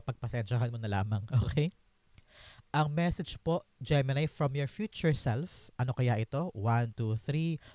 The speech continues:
Wow, King of Cups. Okay. Pinapaalalahanan po kayo, Gemini, ng yung future self,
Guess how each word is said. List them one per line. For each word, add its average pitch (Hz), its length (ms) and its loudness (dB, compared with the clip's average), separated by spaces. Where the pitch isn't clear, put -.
Wow, 123 720 0
King 127 240 2
of 117 160 2
Cups. - 320 -6
Okay. 113 320 -4
Pinapaalalahanan 156 800 0
po 135 160 -6
kayo, 135 160 0
Gemini, 113 480 0
ng 127 160 0
yung 139 160 -2
future 156 400 -4
self, 98 320 -4